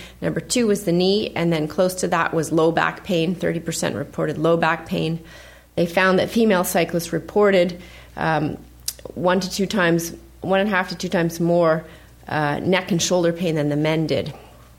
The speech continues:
You could hypothesize that's because women are typically weaker in their upper bodies than men, and so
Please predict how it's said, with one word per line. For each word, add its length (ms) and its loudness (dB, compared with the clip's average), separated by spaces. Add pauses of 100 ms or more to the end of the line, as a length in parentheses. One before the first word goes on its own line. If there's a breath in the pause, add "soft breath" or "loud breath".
(440)
You 180 -6
could 140 -6
hypothesize 680 -4
that's 180 -6
because 400 -4
women 420 2
are 180 -4 (220)
typically 500 0
weaker 360 2
in 80 2
their 100 2
upper 160 -2
bodies 380 0
than 240 -2
men, 240 2
and 160 -2
so 320 0